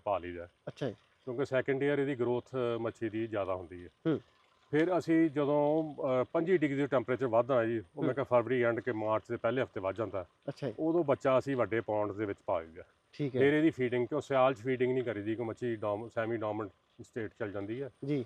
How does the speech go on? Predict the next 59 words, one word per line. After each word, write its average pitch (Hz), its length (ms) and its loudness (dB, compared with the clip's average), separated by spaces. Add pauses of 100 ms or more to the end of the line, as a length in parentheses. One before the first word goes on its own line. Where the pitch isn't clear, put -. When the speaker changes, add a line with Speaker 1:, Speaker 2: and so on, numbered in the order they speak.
(140)
Speaker 1:
ਤੇ 120 80 -6
ਫੀਡ 113 260 -2
ਨਹੀਂ 110 140 -2
ਖਾਂਦੀ। 90 320 -6 (220)
Speaker 2:
ਠੀਕ। 117 120 -12 (140)
Speaker 1:
ਤੇ 131 60 -4
ਫਿਰ 135 100 -4
ਸਿਆਲ, 131 360 4
ਉਦੋਂ 147 260 0
ਫਿਰ 135 80 0
ਫੀਡਿੰਗ 117 280 0
ਸ਼ੁਰੂ 123 180 -2
ਕਰ 110 160 0
ਦਈਦੀ 98 240 -4
ਇਹਦੀ। 98 200 -4 (220)
Speaker 2:
ਠੀਕ 143 220 -8
ਹੈ। 131 60 -2
Speaker 1:
ਹਾਂਜੀ, 85 240 -6 (160)
ਬੱਚਾ। 98 240 -10 (460)
ਤੇ 117 360 -2
ਫਿਰ 127 280 2 (1000)
ਜੇ 123 160 0
ਬੱਚਾ 131 280 4
ਤੁਹਾਡੇ 143 160 6
ਕੋਲ 131 100 2
ਚੰਗਾ 127 300 6
ਹੈ 110 180 6 (200)
Speaker 2:
ਹੂੰ। 143 140 0 (140)
Speaker 1:
ਤੇ 139 60 -4
ਤਿੰਨ 143 260 -2
ਤੇ 147 160 0
ਚਾਰ 127 300 4
ਮਹੀਨੇ 120 280 2
'ਚ - 20 -18
ਤੁਹਾਡੀ 110 220 0
ਪਹਿਲੀ 135 280 2
ਜਿਹੜੀ 123 160 2
ਫਸਲ 101 260 -6
ਆ, 101 40 0
ਉਹ 101 60 -4
ਤਿਆਰ 87 260 -4
ਹੋ 90 100 -12
ਜਾਂਦੀ 85 260 -20
ਹੈ। - 120 -20
Speaker 2:
ਅੱਛਾ, 165 260 4
ਮਤਲਬ 190 280 4
ਕਹਿ 226 140 4
ਸਕਦੇ 240 320 4
ਆ 240 120 4
ਵੀ 262 120 0
ਇਹ, 262 100 0
ਅ, 208 400 4
ਜੇ 196 180 6
ਕੋਈ, 214 160 2
ਕੋਈ 220 280 4
ਵੀ 226 100 2
ਕਿਸਾਨ 202 340 4
ਕਰਨਾ 185 300 4
ਚਾਹਵੇ, 165 400 8